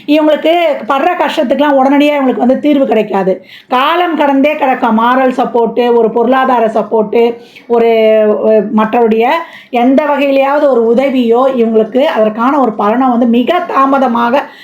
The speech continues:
பெறுவாங்க. ஏன்னா செவ்வாய் அங்க வேகமா போராடும், சனி அதை தடுத்து கொண்டே இருக்கும் அப்படின்னு சொல்லலாம். இவங்க இப்ப பெரும்பாலும் தொழில்ல வந்து ஒரு நிலையா இருக்கிறவங்கலாம் ஒரு நாற்பது வயதுக்கு மேலன்னு சொல்லலாம். க-, அதுக்கு முன்னாடி வேலை கிடைச்சாலும் அந்த வேலையை தக்க வைத்துக் கொள்ள இவங்க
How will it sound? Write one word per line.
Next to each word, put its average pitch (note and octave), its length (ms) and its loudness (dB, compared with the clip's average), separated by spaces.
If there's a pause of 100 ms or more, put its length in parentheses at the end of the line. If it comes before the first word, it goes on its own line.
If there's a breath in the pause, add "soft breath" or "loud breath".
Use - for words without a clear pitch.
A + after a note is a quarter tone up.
(120)
பெறுவாங்க. C4+ 460 0
ஏன்னா C#4+ 440 0
செவ்வாய் E4+ 440 -2
அங்க D#4+ 160 -2
வேகமா D4+ 440 0
போராடும், C4 440 0
சனி B3 300 0
அதை B3 220 0
தடுத்து B3 320 -2
கொண்டே B3 380 0
இருக்கும் A3+ 520 -4
அப்படின்னு B2+ 120 -8
சொல்லலாம். - 520 -8 (260 loud breath)
இவங்க C4 220 2
இப்ப A#3+ 180 -2
பெரும்பாலும் C#4+ 580 0
தொழில்ல D4+ 340 0
வந்து C#4 200 2
ஒரு C4+ 100 2
நிலையா C#4 420 0
இருக்கிறவங்கலாம் B3 500 0
ஒரு B3 80 0
நாற்பது A#3 380 0
வயதுக்கு C4+ 320 0
மேலன்னு A3 280 0
சொல்லலாம். A3 480 0 (300 loud breath)
க-, B3+ 200 0
அதுக்கு C#4 400 0
முன்னாடி E4+ 220 2
வேலை C#4+ 300 0
கிடைச்சாலும் C#4 400 0
அந்த A#3 200 0
வேலையை D#4+ 500 0
தக்க D4 280 -2
வைத்துக் C#4+ 320 0
கொள்ள B3 220 2
இவங்க B3 440 0